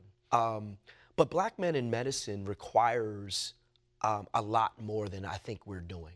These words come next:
I was on the, uh, the National Academy's workshop with, um, Doctor Lorenzo. Um, I did a workshop myself while I w-, while I was there at the National Academies. And what I talked about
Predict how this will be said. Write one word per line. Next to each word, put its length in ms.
I 120
was 200
on 320
the, 300
uh, 220
the 120
National 400
Academy's 580
workshop 540
with, 320
um, 320
Doctor 320
Lorenzo. 480
Um, 280
I 180
did 160
a 60
workshop 500
myself 520
while 180
I 40
w-, 260
while 180
I 40
was 120
there 160
at 80
the 80
National 400
Academies. 540
And 100
what 100
I 120
talked 320
about 400